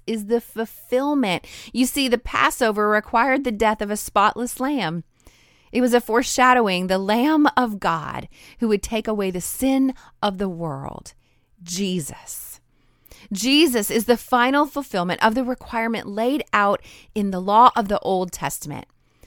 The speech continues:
The new covenant replaces the old when Christ, our Passover lamb, was sacrificed. So coming to the communion table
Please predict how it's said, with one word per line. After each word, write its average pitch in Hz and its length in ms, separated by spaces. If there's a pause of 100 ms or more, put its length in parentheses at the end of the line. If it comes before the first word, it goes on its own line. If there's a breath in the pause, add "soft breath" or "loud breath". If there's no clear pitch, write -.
(240 soft breath)
The 175 120
new 233 240
covenant 233 500
replaces 233 640
the 196 160
old 151 380 (300)
when 170 180
Christ, 180 640 (320)
our 226 280
Passover 190 640
lamb, 139 440 (280)
was 160 160
sacrificed. - 960 (720)
So - 180
coming 302 400
to 247 80
the 240 80
communion 233 720
table 180 760